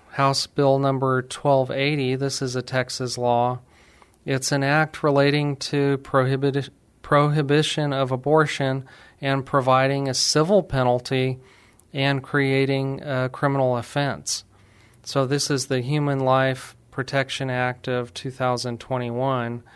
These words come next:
It was, uh, carried by State Senator A-, Angela Paxton, uh, a Republican in McKinney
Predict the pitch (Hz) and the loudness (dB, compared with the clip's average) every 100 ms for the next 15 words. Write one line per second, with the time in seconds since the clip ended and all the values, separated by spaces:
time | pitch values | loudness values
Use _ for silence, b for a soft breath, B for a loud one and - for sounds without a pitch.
0 | b b b b b b b b b b | b b b b b b b b b b
1 | _ - 143 143 139 135 127 - 135 131 | _ -6 -4 0 0 2 0 2 2 2
2 | 131 - 156 147 143 143 135 131 131 - | 0 0 2 2 2 2 4 2 -2 -2
3 | 143 143 143 - 139 139 135 135 131 - | 0 0 -4 -2 0 0 0 -2 -4 -6
4 | 143 - 143 139 135 139 131 127 - 135 | -12 -8 -4 -2 0 2 2 2 0 0
5 | 131 131 - 147 147 147 135 _ _ _ | 0 0 -2 0 0 -4 -8 _ _ _
6 | _ _ 135 131 127 127 - 131 123 123 | _ _ -6 -4 -4 -6 -8 -6 -2 -2
7 | 127 135 131 135 135 135 127 123 120 - | 0 0 2 -2 -4 -2 -2 -4 -6 -6
8 | 139 131 131 | -4 -4 -4